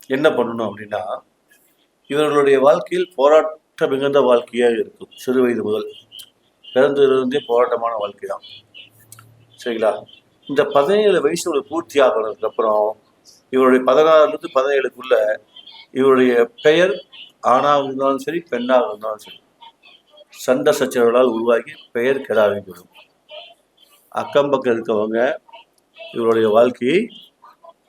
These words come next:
கெடுக்க ஆரம்பிப்பார்கள், அல்லது இவருடைய வாழ்க்கையை விட்டு அவதூறுகளாக பேச ஆரம்பிப்பார்கள். இவர்கள் அமைதியாக இருக்க வேண்டும்,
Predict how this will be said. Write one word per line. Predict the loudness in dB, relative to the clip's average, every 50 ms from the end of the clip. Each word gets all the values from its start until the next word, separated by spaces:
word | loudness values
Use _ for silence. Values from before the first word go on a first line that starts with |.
| _ -2
கெடுக்க | 0 0 0 0 2 2 4 4
ஆரம்பிப்பார்கள், | 4 2 -2 -4 -6 -6 -6 -6 -6 -8 -6 -4 -4
அல்லது | -2 -2 -4 -6 -8 -12
இவருடைய | -16 -16 -18 -12 0 2
வாழ்க்கையை | 2 2 2 -2 -6 -8 -8
விட்டு | -8 -8 -4 -2 -2
அவதூறுகளாக | 0 0 0 0 0 -2 -2 -4 -6 -4 -4
பேச | -6 -6 -4 -4 -6
ஆரம்பிப்பார்கள். | -6 -8 -14 _ -20 -20 -20 _ _ -20 -20 _ _ _ _ _ _ _ _ _ _ _ _ _ _ _ _ _ _ _ _ _ 0
இவர்கள் | 2 2 4 4 4 4
அமைதியாக | 4 2 0 0 2 2 4 4 4 2 2 0 -4 _ _ _ -10
இருக்க | -10 -8 -4 -2 -2 -2
வேண்டும், | -2 -4 -6 -8 -12 -12 -12